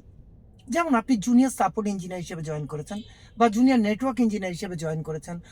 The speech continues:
অথবা জুনিয়র সিস্টেম সাপোর্ট ইঞ্জিনিয়ার হিসেবে জয়েন করেছেন, তখন আপনাকে প্রথমে যে কাজটা করতে হবে,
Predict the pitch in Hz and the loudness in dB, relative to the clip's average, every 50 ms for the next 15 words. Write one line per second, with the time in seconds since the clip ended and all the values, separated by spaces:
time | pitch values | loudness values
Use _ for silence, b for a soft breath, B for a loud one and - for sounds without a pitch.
0 | B B B - 233 240 269 269 233 208 233 240 254 262 247 - - 233 208 - | B B B -2 0 2 2 0 0 4 4 6 6 6 4 0 -6 -8 -4 -2
1 | 262 254 - - - - - - 254 220 247 220 202 196 180 185 180 156 - 190 | -2 -2 -2 -2 -4 -4 -2 -2 -2 0 0 0 0 -2 -4 -6 -6 -6 -6 -8
2 | 175 165 147 160 160 165 165 151 170 160 156 - 185 190 202 B B B B B | -8 -6 -4 -4 -4 -4 -4 -6 -6 -8 -8 -8 -12 -14 -14 B B B B B
3 | - 247 240 269 262 247 240 - - 254 247 269 240 - 254 247 - 269 277 285 | -2 0 2 4 4 2 2 0 -2 -4 -2 -2 -4 -4 -4 -4 -2 -2 -2 -2
4 | 240 294 - 269 254 233 - - 277 - 254 247 240 - 262 262 269 262 330 | -4 -4 -2 -2 -4 -4 -2 -6 -6 -2 -2 -2 -2 0 0 0 0 0 -4